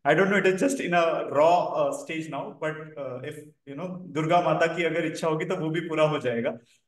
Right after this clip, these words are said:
So, guys, uh, it has been really fabulous to host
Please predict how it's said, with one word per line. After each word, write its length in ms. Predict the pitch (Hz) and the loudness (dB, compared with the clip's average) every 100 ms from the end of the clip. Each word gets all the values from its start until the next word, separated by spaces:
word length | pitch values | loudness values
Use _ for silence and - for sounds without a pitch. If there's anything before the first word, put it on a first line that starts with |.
| _ _ | _ _
So, 500 | - 165 160 160 - - 147 | -4 -2 -2 -6 -12 -12 0
guys, 360 | 185 240 - - | 2 4 0 0
uh, 340 | 170 165 165 165 | 4 4 4 0
it 100 | 185 | 0
has 180 | 202 | 0
been 300 | 196 214 202 160 | 0 -4 -4 -2
really 640 | 180 196 226 233 233 - - | -2 0 0 -2 -4 -10 -2
fabulous 800 | 185 196 220 156 - - - _ - | 0 2 2 0 -2 -6 -12 _ -10
to 100 | 170 165 | -10 -4
host 400 | 151 180 180 180 | -2 -2 -2 -8